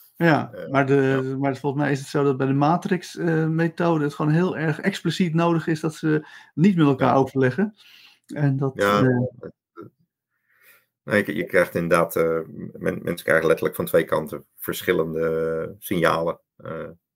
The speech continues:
Speaker 1: Ja, en verschillende
Speaker 2: is het
Speaker 1: bevelen.
Speaker 2: expliciet, dan is het impliciet. Dus, eh, ja.
Speaker 1: Ja, binnen het viable system model kan je ook nog wel verschillende signalen krijgen. Je kan vanuit systeem twee kan je het signaal krijgen van, "Joh, hou er dus mee op, doe dat niet." Maar systeem drie kan er dan op een strepen gaan staan en bevelen, "Doe het wel, doe het wel!"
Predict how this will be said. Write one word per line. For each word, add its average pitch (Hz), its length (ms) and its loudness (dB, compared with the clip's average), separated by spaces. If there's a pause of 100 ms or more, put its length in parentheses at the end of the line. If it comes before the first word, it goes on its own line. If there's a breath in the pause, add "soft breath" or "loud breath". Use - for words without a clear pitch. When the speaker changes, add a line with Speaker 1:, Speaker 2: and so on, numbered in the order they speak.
(240)
Speaker 1:
Ja, 135 200 0
en 147 100 -2
verschillende 139 360 0
Speaker 2:
is 120 60 -2
het 131 80 0
Speaker 1:
bevelen. 190 240 4
Speaker 2:
expliciet, 120 380 -2
dan 104 120 -8
is 98 60 -6
het 95 100 -8
impliciet. 95 600 -10
Dus, 87 280 -16
eh, 90 80 -16 (340)
ja. - 80 -20 (100)
Speaker 1:
Ja, 151 120 -10
binnen 156 140 2
het 165 100 -2
viable 170 260 4
system 220 240 2
model 156 240 4
kan 156 120 0
je 156 60 2
ook 214 60 4
nog 214 120 2
wel 151 180 4
verschillende 147 380 -4
signalen 151 400 2
krijgen. 120 420 -2
Je 175 60 -2
kan 156 140 -2
vanuit 135 200 -2
systeem 147 360 -2
twee 165 240 2
kan 156 120 -2
je 139 60 0
het 135 80 -6
signaal 151 280 2
krijgen 135 380 0
van, 151 100 -4
"Joh, 143 140 2
hou 135 140 0
er 131 60 0
dus 123 100 -2
mee 135 120 0
op, 156 160 -2
doe 131 100 -2
dat 123 120 -2
niet." 139 280 0 (300 loud breath)
Maar 135 100 -4
systeem 139 340 0
drie 156 180 0
kan 123 200 0
er 117 80 0
dan 120 200 2
op 123 180 -4
een 131 160 -4
strepen 151 360 0
gaan 147 100 0
staan 123 260 -2
en 127 100 -2
bevelen, 143 480 2
"Doe 247 160 4
het 240 100 -6
wel, 330 260 2
doe 320 140 2
het 359 100 -4
wel!" 370 300 4